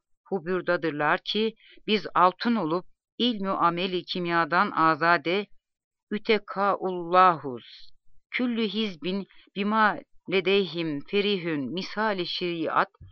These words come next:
ya taalümi tıbb olup tarikat himye ve perhiz ile mualecatı maldir ve hakikat sıhhati ebediye ile vücudu sıhhat ve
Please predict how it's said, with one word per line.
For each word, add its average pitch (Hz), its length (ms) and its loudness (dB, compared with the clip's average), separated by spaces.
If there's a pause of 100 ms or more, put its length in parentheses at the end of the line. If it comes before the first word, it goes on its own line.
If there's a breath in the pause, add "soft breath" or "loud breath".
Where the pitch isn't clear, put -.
(220 loud breath)
ya 190 300 4
taalümi 202 680 2 (1000)
tıbb 156 300 -2 (260)
olup 165 340 -2 (440 soft breath)
tarikat 214 640 0
himye 160 400 0 (200 loud breath)
ve 175 100 0
perhiz 202 440 -2
ile 170 360 2 (300 soft breath)
mualecatı 185 1080 2 (1000)
maldir 170 600 2 (200 soft breath)
ve 175 100 -2
hakikat 185 580 -2 (140)
sıhhati 180 540 -2
ebediye 165 520 0
ile 156 320 0 (280 soft breath)
vücudu 196 400 -4
sıhhat 175 540 -6
ve 180 220 0